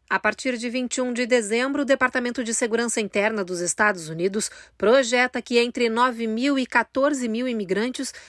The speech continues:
devem começar a cruzar a fronteira sul do país diariamente de forma ilegal. É que será nessa data que se encerrará a medida Título quarenta e dois,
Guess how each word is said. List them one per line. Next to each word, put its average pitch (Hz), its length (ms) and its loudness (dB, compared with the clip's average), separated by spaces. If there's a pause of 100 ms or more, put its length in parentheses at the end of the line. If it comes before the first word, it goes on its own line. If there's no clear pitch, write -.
(140)
devem 302 340 2
começar 277 400 0
a 269 60 4
cruzar 247 400 2
a 233 80 -4
fronteira 233 420 2
sul 262 260 -6
do 226 120 -2
país 214 420 0
diariamente 240 1000 0 (160)
de 240 140 0
forma 196 420 2
ilegal. 196 580 2 (260)
É 202 220 4
que 233 140 -6
será 233 280 4
nessa 240 480 -2
data 226 380 2
que 214 140 -6
se 240 140 -4
encerrará 220 540 2
a 220 40 0
medida 214 420 -2
Título 220 340 -6
quarenta 226 380 -2
e 233 80 0
dois, 196 400 0